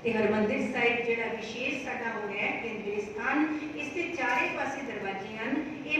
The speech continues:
ਮੰਦਿਰ ਹਰ ਕਿਸੇ ਲਈ ਖੁੱਲ੍ਹਾ ਹੈ। ਕੋਈ ਕਿਸੇ ਵਰਨ ਦਾ ਹੋਵੇ, ਕਿਸੇ ਗੋਤ ਦਾ ਹੋਵੇ, ਕਿਸੇ ਨਸਲ ਦਾ ਹੋਵੇ, ਕਿਸੇ ਧਰਮ ਨੂੰ ਮੰਨਦਾ ਹੋਵੇ, ਕਿਸੇ ਦੇਸ਼ ਤੋਂ ਆਵੇ, ਕਿਸੇ ਦਿਸ਼ਾ ਤੋਂ ਆਵੇ, ਇਸ ਮੰਦਿਰ ਵਿੱਚ ਸਭ ਲਈ ਇੱਕੋ,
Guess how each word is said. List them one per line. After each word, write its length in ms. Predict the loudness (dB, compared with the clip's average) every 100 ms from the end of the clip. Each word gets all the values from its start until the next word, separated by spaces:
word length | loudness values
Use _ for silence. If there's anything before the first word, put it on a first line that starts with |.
| 0
ਮੰਦਿਰ 260 | 0 0
ਹਰ 300 | -2 -2 -2
ਕਿਸੇ 380 | -2 -4 -6 -4
ਲਈ 160 | -2 -2
ਖੁੱਲ੍ਹਾ 320 | -6 -6 -4
ਹੈ। 340 | -4 -4 -6 -8 -12 -10 -2
ਕੋਈ 180 | 2
ਕਿਸੇ 400 | 2 0 -2 -2
ਵਰਨ 320 | -2 0 2 2
ਦਾ 80 |
ਹੋਵੇ, 360 | 2 0 0 0
ਕਿਸੇ 340 | 0 -4 -6
ਗੋਤ 480 | -6 -2 -2 0 -2
ਦਾ 80 | -2
ਹੋਵੇ, 240 | -2 -2
ਕਿਸੇ 340 | -2 -2 -4 -4
ਨਸਲ 400 | -4 -4 -2 -2
ਦਾ 160 | 0
ਹੋਵੇ, 300 | 0 0 0 -2 -6 -6
ਕਿਸੇ 300 | -4 0 0
ਧਰਮ 260 | 2 2 4
ਨੂੰ 140 | 4
ਮੰਨਦਾ 300 | 4 4 2
ਹੋਵੇ, 280 | 0 0 -2
ਕਿਸੇ 640 | -2 -2 -4 -2 -2 -2 -6 -8 -4
ਦੇਸ਼ 320 | 0 0 0
ਤੋਂ 180 | 0 2
ਆਵੇ, 280 | 2 2
ਕਿਸੇ 520 | 0 -2 -2 0 0 0 -6
ਦਿਸ਼ਾ 280 | -4 0 4
ਤੋਂ 260 | 4 4 2
ਆਵੇ, 260 | 2 2 0 -4 -8 -8
ਇਸ 200 | -8 -2
ਮੰਦਿਰ 400 | 0 0 0 0
ਵਿੱਚ 140 | -2
ਸਭ 440 | -4 -4 -4 -2 -2
ਲਈ 60 | -2
ਇੱਕੋ, 720 | -4 -8 -10 -4 -2 -2